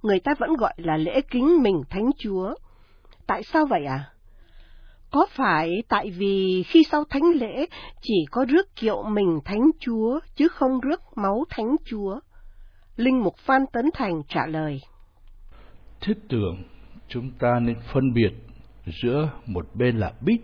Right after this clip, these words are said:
Speaker 2: tích mà chúng ta cử hành và bên kia là lễ phụng vụ để mừng kính bí tích đó. Mỗi bên mang những tên gọi khác nhau. Bí tích mà chúng ta cử hành mang nhiều tên gọi,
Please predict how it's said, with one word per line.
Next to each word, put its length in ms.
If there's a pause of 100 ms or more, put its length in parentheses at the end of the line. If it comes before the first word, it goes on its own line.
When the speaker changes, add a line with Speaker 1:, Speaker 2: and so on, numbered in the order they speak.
Speaker 2:
tích 140 (200)
mà 220
chúng 200
ta 120 (140)
cử 160
hành 200 (760)
và 200
bên 120 (160)
kia 180
là 140
lễ 240 (200)
phụng 200
vụ 320
để 180
mừng 360
kính 280
bí 100 (100)
tích 220
đó. 160 (1120)
Mỗi 200
bên 360 (260)
mang 280
những 100 (140)
tên 200
gọi 180
khác 280
nhau. 180 (1500)
Bí 140 (120)
tích 120 (100)
mà 160
chúng 140
ta 120 (140)
cử 120
hành 240 (160)
mang 320
nhiều 180 (140)
tên 180
gọi, 240